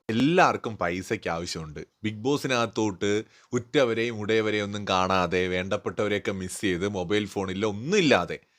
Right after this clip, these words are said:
ഇത്രയും മനുഷ്യര് പോയി കിടക്കുന്നത് വെറും ഫെയിമിന് വേണ്ടിയിട്ടാണോ?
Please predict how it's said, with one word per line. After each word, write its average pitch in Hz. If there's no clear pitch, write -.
ഇത്രയും 202
മനുഷ്യര് 160
പോയി 143
കിടക്കുന്നത് 113
വെറും 233
ഫെയിമിന് 180
വേണ്ടിയിട്ടാണോ? 104